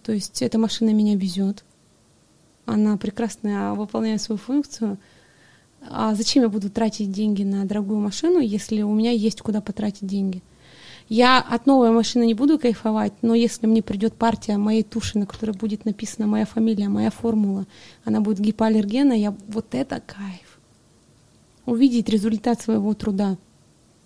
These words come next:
Вот это кайф. Ну, то есть, как бы, не знаю, меня многие не понимают, благо, что меня понимает мой супруг. А, короче, меня не радуют вещи, которые радуют большинство.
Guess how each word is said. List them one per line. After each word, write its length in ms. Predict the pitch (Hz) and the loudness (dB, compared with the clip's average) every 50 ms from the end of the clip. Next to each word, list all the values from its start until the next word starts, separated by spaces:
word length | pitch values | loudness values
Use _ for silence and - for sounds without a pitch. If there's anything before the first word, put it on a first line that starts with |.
| _ _ _ - - - - | _ _ _ -20 -20 -16 -10
Вот 120 | 240 220 - | -10 -6 -4
это 120 | 233 - | -4 -4
кайф. 400 | - - 208 214 208 190 - - _ _ _ _ _ _ _ _ _ _ _ _ _ _ - | -2 -2 -2 -2 -2 -4 -6 -10 _ _ _ _ _ _ _ _ _ _ _ _ _ _ 0
Ну, 100 | 302 302 | 0 2
то 80 | 359 | 4
есть, 120 | 359 - - | 2 2 0
как 180 | - 294 277 | -2 -2 2
бы, 460 | 269 285 262 233 180 151 175 - - - _ - | 2 2 2 2 0 -6 -12 -16 -18 -20 _ -20
не 400 | - - - - - 233 285 277 | -18 -16 -14 -10 -4 0 0 0
знаю, 220 | 240 285 247 220 | 2 2 0 2
меня 140 | 220 247 269 | 2 2 4
многие 260 | 285 302 311 277 247 262 | 6 6 6 4 4 4
не 140 | 262 262 | 4 4
понимают, 540 | 262 - 262 269 277 311 381 440 403 277 208 | 2 2 0 2 2 2 2 0 -2 -2 -2
благо, 240 | 196 226 254 247 208 | -2 -2 -4 -4 -4
что 180 | - - - 233 | -8 -6 -2 0
меня 200 | 233 233 226 220 | 2 2 2 0
понимает 480 | - 226 226 233 240 233 220 214 - 226 | 0 0 0 0 0 0 -2 -4 -2 -2
мой 140 | 220 220 214 | -2 -2 -4
супруг. 460 | - 220 - - 277 311 320 - - _ _ - - - - - - - - - - - - - _ _ _ _ _ _ _ _ _ _ _ - | -6 -10 -8 -4 -2 -2 -4 -4 -10 _ _ -20 -20 -20 -20 -20 -20 -20 -20 -20 -20 -20 -20 -20 _ _ _ _ _ _ _ _ _ _ _ -14
А, 320 | - 233 233 226 220 214 214 214 202 196 190 - - - - - - - - - | -8 -6 -4 -2 -2 -2 -2 -2 -4 -6 -8 -10 -12 -12 -10 -10 -10 -10 -12 -10
короче, 400 | - 233 233 247 254 - - 233 | -6 -4 -2 0 0 0 0 2
меня 140 | 233 254 277 | 4 6 6
не 120 | 285 277 | 8 8
радуют 580 | 277 294 294 277 220 233 233 226 208 - - - | 8 6 6 4 4 2 2 0 0 -4 -10 -10
вещи, 440 | 226 226 202 220 254 254 - - 240 | -10 -6 -2 0 0 0 0 -2 -4
которые 360 | - 220 - - 226 220 226 | -4 -4 -4 -2 0 0 2
радуют 480 | 208 220 226 220 196 208 208 196 196 - | 2 2 0 0 0 -2 -4 -4 -6 -10
большинство. 1080 | 196 208 214 220 233 240 226 208 202 220 - - - 214 190 - - - 202 196 196 180 | -14 -12 -12 -12 -10 -10 -8 -6 -6 -4 -4 -4 -4 -4 -6 -6 -10 -8 -6 -4 -4 -4